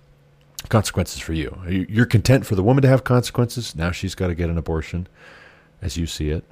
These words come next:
as you hope. And you're okay with the unborn child having consequences, namely being murdered brutally in the womb.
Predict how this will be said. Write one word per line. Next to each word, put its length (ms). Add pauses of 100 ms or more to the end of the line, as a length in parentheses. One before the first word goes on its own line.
(600)
as 140
you 100
hope. 280 (920)
And 180
you're 400
okay 380
with 580 (600)
the 100
unborn 380
child 420
having 240
consequences, 920 (340)
namely 360
being 340 (300)
murdered 480
brutally 500 (1040)
in 120
the 80
womb. 360